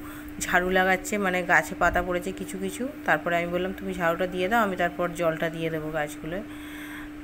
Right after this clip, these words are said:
তো আছে যখন ঘরে, দুজনে মিলেই করছি আসলে কিছু কাজ।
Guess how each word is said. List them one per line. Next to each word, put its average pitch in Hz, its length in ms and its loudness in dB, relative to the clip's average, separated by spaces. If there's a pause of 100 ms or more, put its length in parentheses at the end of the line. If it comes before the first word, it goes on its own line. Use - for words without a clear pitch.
(340)
তো 233 420 2
আছে 202 360 2
যখন 233 380 0
ঘরে, 202 180 4
দুজনে 185 340 -2
মিলেই 190 340 0
করছি 175 320 -2
আসলে 170 340 -2
কিছু - 240 -10 (100)
কাজ। 170 200 2